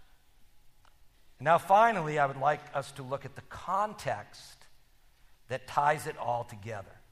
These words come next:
Now, so far this morning, we've been looking at a very general application of this verse. But the question does arise, could this verse also have a more specific meaning?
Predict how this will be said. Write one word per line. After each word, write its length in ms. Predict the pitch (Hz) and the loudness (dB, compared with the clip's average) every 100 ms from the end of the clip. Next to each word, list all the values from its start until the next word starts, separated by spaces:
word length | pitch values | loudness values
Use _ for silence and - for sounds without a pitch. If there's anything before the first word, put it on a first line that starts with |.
| - _ _ _ _ - - | -20 _ _ _ _ -20 0
Now, 80 | 175 | 2
so 240 | - 311 | 8 10
far 260 | 320 269 269 | 12 12 10
this 160 | 247 - | 10 2
morning, 300 | 226 277 226 | 4 6 4
we've 80 | |
been 140 | 190 190 | -2 0
looking 240 | 233 233 | 0 4
at 140 | 208 196 | 4 4
a 120 | 190 | -2
very 280 | 175 247 254 151 | 0 0 0 -6
general 600 | - 196 277 302 294 269 262 | -4 4 4 6 4 2 4
application 960 | 208 240 - 226 - 233 226 190 185 165 | 8 8 6 -2 -2 0 0 -2 -6 -2
of 200 | 185 160 | 0 0
this 160 | 170 127 | -2 -8
verse. 560 | 127 208 - - - - - - | -2 0 0 -2 -14 -18 -20 -4
But 120 | 240 | -2
the 60 | 240 | -2
question 560 | 233 277 330 - 302 233 | 4 8 8 6 0 6
does 260 | 226 294 | 8 8
arise, 560 | 403 320 160 139 170 - - | 4 4 8 8 6 2 -8
could 200 | - 349 - | -8 -8 -8
this 160 | 381 - | -10 -4
verse 340 | 214 214 - - | 0 2 0 4
also 520 | 220 320 320 - 233 | 8 8 6 0 0
have 320 | 165 170 185 - | 6 8 6 2
a 120 | 202 | -6
more 440 | 185 151 143 185 - - - | -4 -2 2 2 -2 -14 -16
specific 880 | - - 185 - - 330 302 - 208 | -14 -6 -4 -4 0 0 0 -4 -6
meaning? 420 | 202 185 151 | -6 -4 -4